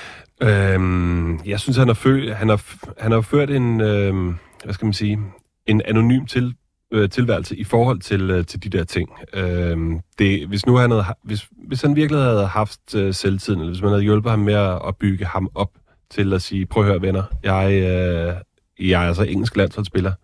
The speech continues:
Jeg vil godt, øh, jeg vil godt have, der er, der er respekt om min person. Ja, jeg har spillet,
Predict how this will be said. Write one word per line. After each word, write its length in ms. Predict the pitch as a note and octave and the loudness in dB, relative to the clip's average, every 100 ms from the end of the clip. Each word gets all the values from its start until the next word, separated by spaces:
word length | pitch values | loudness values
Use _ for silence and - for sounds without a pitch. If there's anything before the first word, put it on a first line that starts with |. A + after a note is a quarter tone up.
| _ _ | _ _
Jeg 160 | - F#2+ | -2 0
vil 80 | F2 | 4
godt, 280 | F#2+ F#2+ G#2+ | 4 2 2
øh, 300 | G2 F#2+ F#2 | 2 2 0
jeg 80 | |
vil 80 | F2+ | 0
godt 160 | F2 F2+ | 0 2
have, 120 | G2 | 2
der 220 | F#2 F2+ | 2 0
er, 320 | F2 E2+ E2 D#2+ - - - | 0 0 -2 -4 -10 -6 0
der 60 | |
er 40 | G2+ | 2
respekt 460 | F#2 - G#2 - - | 2 2 0 0 -4
om 80 | G2+ | 0
min 200 | F#2+ F2+ | 2 0
person. 480 | F#2+ F2 G#2+ G#2+ A#2 - | -2 0 0 0 -6 -2
Ja, 180 | G2+ A2 - | -2 -2 -4
jeg 80 | F#2+ | -2
har 80 | F#2+ | -2
spillet, 540 | A2 G2+ G#2 F#2+ F#2+ | 0 0 2 2 0